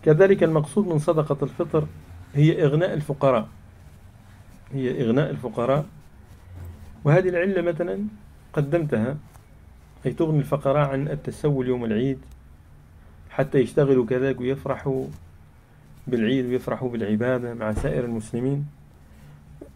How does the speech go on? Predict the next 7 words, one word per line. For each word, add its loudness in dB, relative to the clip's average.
فالتعجيل 2
لها -4
هي -2
مبادرة 2
بالخير، -6
مبادرة 0
بالخير -4